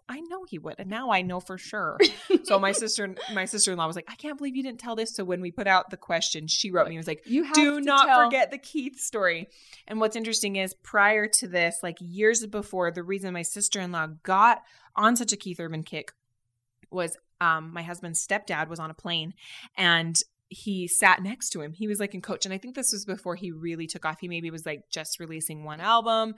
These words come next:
Speaker 2: Mm-hmm.
Speaker 1: And, and so my husband's stepdad, I think he said something like, "You seem like you might be kind of a big deal or something."
Speaker 2: "You seem famous.
Speaker 1: Do you,
Speaker 2: You're
Speaker 1: are you
Speaker 2: pretty tan. You got highlights in your hair."
Speaker 1: Yeah.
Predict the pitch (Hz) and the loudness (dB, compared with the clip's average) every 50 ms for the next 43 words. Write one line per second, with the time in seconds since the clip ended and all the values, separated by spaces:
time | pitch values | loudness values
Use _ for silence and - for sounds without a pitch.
0 | - - 233 240 233 214 196 208 214 - 190 185 180 170 170 175 180 170 - _ | -8 -6 -4 -2 -2 -2 -4 -8 -4 0 4 4 4 4 2 0 -6 -12 -16 _
1 | _ _ _ 175 170 165 165 - 190 165 160 165 175 190 - _ _ _ _ _ | _ _ _ -6 -4 2 2 4 4 4 2 0 -4 -8 -16 _ _ _ _ _
2 | _ _ _ _ - 185 185 170 175 175 175 175 165 - - 220 226 233 - 190 | _ _ _ _ -10 -8 -6 -6 -6 -6 -6 -6 -2 0 0 0 0 2 4 4
3 | 175 165 - - _ - - - - 269 294 - 302 247 - 220 196 - 202 185 | 4 4 2 -4 _ -18 -20 -16 -14 -12 -8 -4 -4 -2 -2 -2 -2 -2 -2 -2
4 | 185 180 180 170 170 - - 247 262 - - 330 339 311 277 247 196 180 - - | -6 -8 -8 -10 -10 -12 -10 -6 -6 -4 -4 -4 -2 0 2 2 2 0 -2 -8
5 | - _ _ _ _ _ - 233 220 214 208 190 269 240 - 269 247 240 226 220 | -20 _ _ _ _ _ 0 2 2 4 2 0 -2 -6 -10 -8 -8 -8 -8 -8
6 | 202 208 196 180 - - 247 277 277 285 277 277 277 - 285 277 262 - 277 277 | -6 -6 -8 -6 -6 -2 0 2 4 4 4 4 4 2 2 0 0 2 2 2
7 | 277 277 277 277 202 220 269 320 311 - - 381 381 381 392 359 - - 294 277 | 2 2 0 -2 -2 0 2 4 6 4 4 4 0 -4 -6 -4 0 2 4 4
8 | 262 226 160 120 135 - - - 208 226 247 240 240 269 277 277 277 269 - - | 4 4 2 0 -2 -4 -4 0 0 2 2 4 4 2 2 2 0 -4 -6 -8
9 | _ - 233 220 220 240 254 320 339 339 349 349 349 - - - 269 285 269 262 | _ 0 2 2 2 0 0 2 2 2 2 0 -2 -4 -6 -6 -6 -4 -4 -2
10 | 254 254 254 254 254 415 - - - - - - 214 214 202 175 - - - - | -2 -2 -2 0 4 4 4 4 2 -4 -14 -10 2 4 4 4 4 2 4 4
11 | 285 320 339 339 330 302 294 285 - - 269 247 233 233 220 214 208 185 190 180 | 6 6 6 6 4 4 4 2 0 -2 -2 -2 -2 -2 -4 -6 -8 -10 -8 -6
12 | 175 170 170 196 180 165 170 | -6 -4 -4 -4 -4 -4 -6